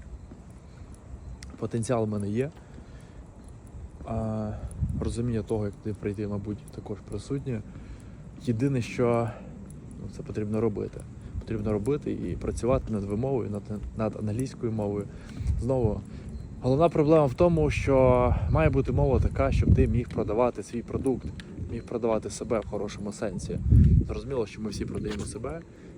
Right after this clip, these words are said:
і це закономірність через те, що, е, в житті ми завжди продаємо себе. Навіть вступаючи в відносини, ти приходиш з дівчиною на побачення перший раз, і ти продаєш себе тільки з хорошої сторони. Тобто ти кажеш, «Я там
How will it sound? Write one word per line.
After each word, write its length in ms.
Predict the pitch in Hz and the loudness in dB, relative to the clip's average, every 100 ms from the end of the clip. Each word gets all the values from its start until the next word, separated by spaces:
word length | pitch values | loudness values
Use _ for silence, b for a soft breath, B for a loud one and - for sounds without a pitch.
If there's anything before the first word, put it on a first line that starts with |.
| - | -10
і 60 | |
це 140 | 127 117 | -4 -2
закономірність 1120 | 113 120 117 117 120 104 104 - - - - | -2 -4 -2 0 0 0 -2 -4 -6 -6 -4
через 160 | 110 101 | -4 -2
те, 160 | 120 | -2
що, 320 | 110 - 113 107 - B B B B B B B - - - - - 135 | -2 -2 -2 -2 -6 B B B B B B B -14 -14 -16 -18 -6 0
е, 340 | 131 127 123 B B B B B B B B - | 2 4 2 B B B B B B B B -8
в 40 | 117 | -4
житті 260 | 123 185 | 0 4
ми 120 | 190 120 | 4 6
завжди 320 | 139 143 117 | 6 6 2
продаємо 500 | 110 104 107 113 110 | -2 0 2 2 -2
себе. 380 | - 101 104 101 - - | -4 -4 -4 -4 -8 -10
Навіть 260 | 107 104 - | -8 -8 -10
вступаючи 520 | - - 151 143 127 | -8 2 2 2 0
в 40 | |
відносини, 440 | 120 135 143 117 104 | 0 2 0 -2 -6
ти 60 | |
приходиш 520 | 98 107 - 107 101 - B B B | -6 -6 -4 -2 -4 -6 B B B
з 60 | - | -2
дівчиною 420 | 120 110 107 101 | 0 0 -2 -4
на 100 | 101 | -4
побачення 840 | 76 - 104 117 139 - 143 131 127 - | -6 -4 -2 0 0 0 -2 -2 -4 -6
перший 280 | 104 - 107 | -6 -4 -4
раз, 280 | 101 101 - - - - - | -2 -4 -10 -8 -6 -6 -8
і 60 | 104 | -8
ти 120 | - | -6
продаєш 420 | - 107 123 127 | -4 -2 0 -2
себе 200 | - 107 | -4 -6
тільки 300 | 101 131 - | -6 -6 -6
з 40 | 104 | -8
хорошої 380 | - 104 - 98 | -4 -6 -6 -8
сторони. 340 | - 90 - - - | -8 -8 -10 -14 -12
Тобто 180 | - | -6
ти 180 | - - | -6 -6
кажеш, 220 | - - | -10 -6
«Я 100 | - | -6
там 140 | 98 | -4